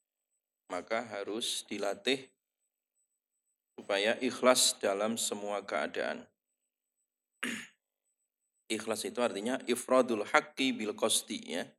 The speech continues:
Jadi kita itu memurnikan niat, ya, hanya untuk Allah Subhanahu wa taala. Jadi jujur, ya.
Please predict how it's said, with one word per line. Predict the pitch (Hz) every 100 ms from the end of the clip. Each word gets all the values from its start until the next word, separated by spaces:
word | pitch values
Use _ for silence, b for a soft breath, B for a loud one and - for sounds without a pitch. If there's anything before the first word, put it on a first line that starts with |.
| _ _ _ _ _ _ _ _ _ _ _ _ _
Jadi | - - 92
kita | 95 92
itu | 87 - 127 117 - _
memurnikan | - 113 107 107 104 101 98 - 110 117 107
niat, | 101 95 95 - - _ _ _ _ -
ya, | 78 120 147 _ _ _ _
hanya | 101 104 107 69
untuk | 95 98 101 123 - _ _ _ _ _ _ _ _ _ -
Allah | 98 101 110
Subhanahu | 107 - 92 90 107 101 98 107 104 90
wa |
taala. | - 98 92 95 - _ _ _ _ _ _ _ _ _ _
Jadi | 107 110 110
jujur, | 113 107 120 92 - -
ya. | 76